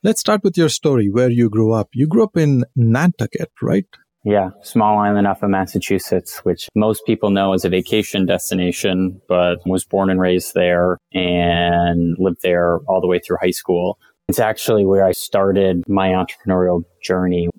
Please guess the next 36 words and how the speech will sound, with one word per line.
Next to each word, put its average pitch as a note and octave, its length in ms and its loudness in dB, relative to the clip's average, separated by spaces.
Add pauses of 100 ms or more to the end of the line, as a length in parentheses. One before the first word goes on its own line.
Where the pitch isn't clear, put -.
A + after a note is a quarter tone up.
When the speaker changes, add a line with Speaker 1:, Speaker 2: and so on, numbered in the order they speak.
Speaker 2:
Back G#2+ 280 -2
in - 80 0
high G2+ 160 -2
school, F#2+ 460 0
I F#2+ 60 2
used F#2+ 180 -2
to F#2 80 -2
landscape, F#2 520 -2
and F2+ 160 -6 (140)
I - 60 0
also - 240 0
was F2+ 100 -2
a F2 40 -4
big F2+ 180 -6
surfer. F2+ 420 -4
I F2 60 -2
am F2+ 140 0
a E2+ 40 -4
big E2+ 180 -6
surfer. - 440 -4 (200)
So F2 360 0
ended G#2+ 180 2
up G2 100 0
starting F#2+ 360 -2
my F2 100 -4
first - 340 -4
business F2+ 600 -2
when F#2 120 -6
I F2 40 -6
was E2+ 100 -8
eighteen, F2 640 -2
which - 120 -10
was F2+ 80 0
a F#2 80 0
surf C3+ 240 -2
school - 320 -10